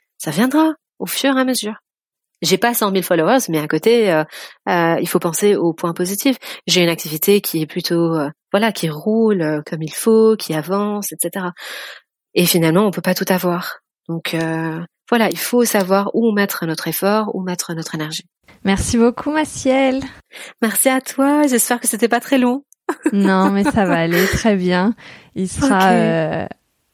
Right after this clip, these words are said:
Speaker 2: m-, m-, pas mélangé, mais il sera, euh, avec deux autres, euh, personnes, euh, à la suite qui, qui ont
Speaker 1: D'accord.
Speaker 2: aussi fait partie de la première saison du podcast et qui donneront
Speaker 1: Ouais.
Speaker 2: de leurs nouvelles. Donc, euh,
Speaker 1: Ah,
Speaker 2: voilà.
Speaker 1: génial.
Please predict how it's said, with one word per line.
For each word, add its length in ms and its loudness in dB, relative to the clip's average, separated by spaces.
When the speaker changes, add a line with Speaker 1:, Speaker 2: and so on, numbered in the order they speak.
Speaker 2:
m-, 260 -2
m-, 180 -8
pas 180 2
mélangé, 500 2
mais 180 2
il 80 -6
sera, 360 -2
euh, 200 0
avec 360 0
deux 260 2
autres, 300 0
euh, 240 2
personnes, 640 0
euh, 260 -2
à 120 4
la 140 4
suite 580 0
qui, 320 -4
qui 80 0
ont 60 0
Speaker 1:
D'accord. 240 2
Speaker 2:
aussi 320 2
fait 180 0
partie 320 -2
de 60 -2
la 100 4
première 360 0
saison 320 0
du 120 0
podcast 520 0
et 80 2
qui 200 -6
donneront 420 2
Speaker 1:
Ouais. 60 2
Speaker 2:
de 200 2
leurs 200 0
nouvelles. 400 2
Donc, 300 0
euh, 120 2
Speaker 1:
Ah, 520 0
Speaker 2:
voilà. 560 2
Speaker 1:
génial. 220 -6